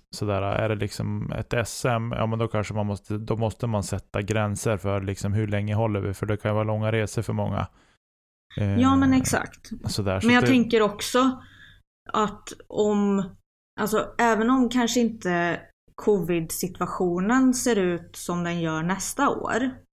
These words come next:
Speaker 2: så tycker jag ändå att det här som vi har lärt oss i år med poolspel och såna saker kan utnyttjas även i en vanlig situation, för att då blir det ju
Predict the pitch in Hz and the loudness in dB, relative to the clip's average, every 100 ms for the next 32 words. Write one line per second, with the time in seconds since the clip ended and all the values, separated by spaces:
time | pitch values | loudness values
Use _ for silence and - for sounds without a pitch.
0 | _ _ _ _ _ _ _ _ _ _ | _ _ _ _ _ _ _ _ _ _
1 | _ - - 214 254 247 311 196 190 185 | _ -12 -4 0 0 2 2 4 4 2
2 | 170 165 175 170 165 165 180 180 170 175 | 0 -2 -2 -4 -2 -2 -2 0 2 2
3 | 170 165 - 262 339 175 156 160 - 208 | 0 -2 -6 -2 0 2 0 -2 -2 0
4 | 180 160 160 - 190 202 196 190 185 180 | 0 -2 -4 -4 -2 0 0 0 0 0
5 | - 180 175 165 165 190 180 175 277 269 | -2 -4 -2 -2 -4 -4 -4 -4 -2 -4
6 | - - 220 254 - - - _ - 196 | -4 -6 -6 -6 -14 -20 -20 _ 0 2
7 | 185 196 185 190 165 165 170 165 165 - | 2 0 -2 -2 -4 -4 -4 -4 -4 -10
8 | - 190 175 170 165 165 190 165 175 226 | -8 -4 -2 -2 -2 -2 -2 -2 -4 -4
9 | 349 427 - - 185 196 185 - _ _ | -4 -4 -2 -4 -6 -6 -8 -10 _ _
10 | 185 185 - 196 175 165 170 254 311 311 | -6 -4 0 0 2 0 0 0 0 -2